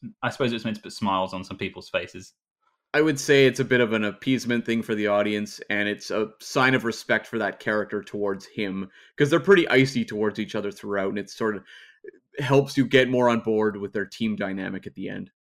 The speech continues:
Speaker 1: Cam, it's so woke. Ugh.
Speaker 2: <laughs>
Speaker 1: Oh, brother. Okay, um, I'm conscious of, uh, the length of a declassified episode, so I'm gonna try and wrap us up now, Cam. Spoilers involved,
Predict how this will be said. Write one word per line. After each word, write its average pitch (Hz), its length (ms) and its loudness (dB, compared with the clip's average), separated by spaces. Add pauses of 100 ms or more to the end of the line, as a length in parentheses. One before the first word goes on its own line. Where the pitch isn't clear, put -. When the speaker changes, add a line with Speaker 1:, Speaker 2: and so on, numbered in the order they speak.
(300)
Speaker 1:
Cam, 113 420 -2
it's - 160 -12
so 123 240 -2
woke. 135 640 0 (220)
Ugh. 170 720 0 (100)
Speaker 2:
<laughs> - 0 - (1300)
Speaker 1:
Oh, 98 100 -4 (180)
brother. 95 400 -6 (320)
Okay, 160 440 2
um, 165 480 0 (260)
I'm 143 160 2
conscious 180 400 2
of, 131 180 0
uh, 139 220 -4
the 120 220 0
length 135 320 -2
of 120 120 -4
a 127 80 0
declassified 117 440 -2
episode, 113 320 0
so 113 120 -8
I'm 117 40 -8
gonna 127 160 -2
try 127 180 0
and 110 100 0
wrap 110 240 0
us 110 120 -8
up - 240 -6
now, 104 220 -6
Cam. 95 420 -4 (720)
Spoilers 175 640 2
involved, 110 580 2